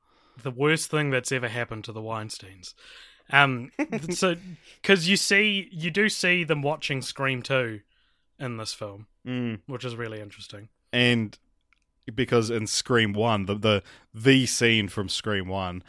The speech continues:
Speaker 2: where, um, Randy is explaining the rules to everyone, it's because they're watching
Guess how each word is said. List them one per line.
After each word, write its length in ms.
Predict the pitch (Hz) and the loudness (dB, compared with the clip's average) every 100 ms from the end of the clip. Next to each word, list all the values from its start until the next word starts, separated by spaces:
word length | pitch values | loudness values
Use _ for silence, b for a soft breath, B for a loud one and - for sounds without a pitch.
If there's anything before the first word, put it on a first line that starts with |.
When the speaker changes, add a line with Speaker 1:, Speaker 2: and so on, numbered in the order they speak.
| B B B | B B B
Speaker 2:
where, 420 | 104 107 98 95 | -2 2 2 2
um, 300 | 92 90 87 | 0 -4 -10
Randy 540 | - 107 104 101 95 95 | -8 -2 0 0 0 -2
is 140 | 95 | -4
explaining 440 | 107 - 107 98 95 | -6 -8 -4 -2 -4
the 80 | |
rules 360 | 92 104 104 101 | -2 -2 0 -2
to 120 | - | -4
everyone, 480 | 95 95 95 92 95 | -4 -4 -6 -4 -6
it's 140 | 98 - | -10 -8
because 420 | 113 - 110 95 | -10 -2 -2 0
they're 100 | 98 | -4
watching 540 | 95 82 - 92 87 | -4 -8 -8 -10 -10